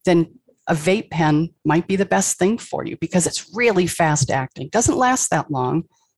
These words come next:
but that would be a good option for someone like that. An edible provides longer lasting relief, six hours, eight hours, but not fast relief. But if some people take that before bed, an edible either of C B D or T H C,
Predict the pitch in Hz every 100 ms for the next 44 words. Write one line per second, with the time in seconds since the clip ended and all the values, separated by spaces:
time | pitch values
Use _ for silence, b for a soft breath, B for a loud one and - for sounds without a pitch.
0 | _ - - 180 165 175 170 165 170 147
1 | 135 - - 151 156 - 131 131 147 170
2 | 277 220 - B B B - 202 - 240
3 | 185 120 120 _ _ _ 190 190 185 -
4 | 175 175 180 180 170 160 165 175 - 143
5 | 131 123 - - - - - _ - -
6 | 160 - 165 165 165 170 170 170 - -
7 | 135 135 143 170 185 202 196 - b b
8 | b b b b _ _ 208 180 165 -
9 | 185 185 - - 143 123 160 - - -
10 | _ _ _ - 156 156 185 - 170 170
11 | - 170 175 - 160 143 151 175 170 208
12 | 208 262 254 127 - 151 151 151 151 160
13 | 156 156 165 175 185 160 - - 165 170
14 | 202 - 208 - - 214 214 208 - 269
15 | 254 139